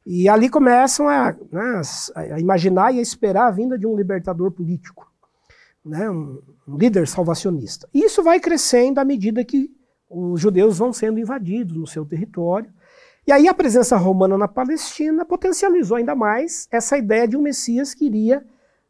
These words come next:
né, finalmente vi-, vir, surgir e tomar o poder.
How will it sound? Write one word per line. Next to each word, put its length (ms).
né, 300
finalmente 840
vi-, 680
vir, 400
surgir 640
e 80
tomar 240
o 60
poder. 320